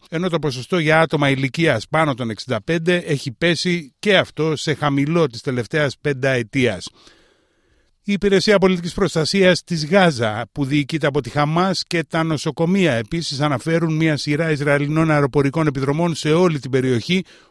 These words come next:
που σκότωσαν τα ξημερώματα τουλάχιστον σαράντα πέντε ανθρώπους.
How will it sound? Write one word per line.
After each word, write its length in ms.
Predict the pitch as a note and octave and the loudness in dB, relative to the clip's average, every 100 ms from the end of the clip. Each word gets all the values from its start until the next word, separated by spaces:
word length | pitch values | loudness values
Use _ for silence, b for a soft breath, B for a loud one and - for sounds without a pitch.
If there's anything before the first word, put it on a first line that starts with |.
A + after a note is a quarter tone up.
| _ | _
που 120 | E3 | -8
σκότωσαν 640 | - F#3+ F#3 D#3 D3+ D3+ | 0 2 2 0 -2 -2
τα 100 | C3+ | -4
ξημερώματα 720 | C3+ D3 C#3+ D#3 F3 F3+ F3+ E3 | -6 -2 0 0 0 0 -2 -2
τουλάχιστον 460 | D3+ D#3+ D3 E3 | -2 -4 -2 -4
σαράντα 420 | C#3 D#3+ D#3 D#3 | 0 0 0 -2
πέντε 320 | - F3+ D3+ C#3 | 0 -2 0 0
ανθρώπους. 480 | A#2 C#3+ E3 D#3 | 0 -2 -2 -4